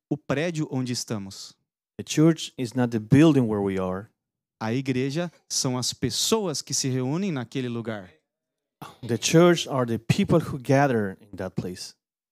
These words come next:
Speaker 1: Eu queria que você abrisse sua Bíblia comigo no livro de Atos dos Apóstolos, capítulo sete, versículo quarenta e oito.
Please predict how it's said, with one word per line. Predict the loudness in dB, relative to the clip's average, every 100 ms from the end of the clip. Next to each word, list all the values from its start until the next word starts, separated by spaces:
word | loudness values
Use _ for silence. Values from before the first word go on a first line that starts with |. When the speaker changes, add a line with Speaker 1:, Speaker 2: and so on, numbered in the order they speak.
| _ _ _ _ _ _ -14 -14 _ _ _ _
Speaker 1:
Eu | -6 -6
queria | -6 -6 -6
que | -6 -8
você | -4 -4 -4 -6 -8 _
abrisse | -12 -8 -6 -6
sua | -6 -8
Bíblia | -8 -8 -8
comigo | -6 -6 -4 -6 -8 -12 _ _ _ _ _ _ _ -8
no |
livro | -6 -4
de | -6 -8 -6
Atos | -6 -6 -10 -12
dos | -8 -8
Apóstolos, | -8 -8 -10 -10 -12 -12 -10 -10 -10 _ _ _ _ _ _ -12
capítulo | -8 -6 -4 -2
sete, | -4 -6 -8 -12 -12 _ _ _ _ _ _ _ _ _ _ _
versículo | -6 -4 -6 -6 -8
quarenta | -4 -4 -4 -6
e | -6
oito. | -6 -8 -12 -20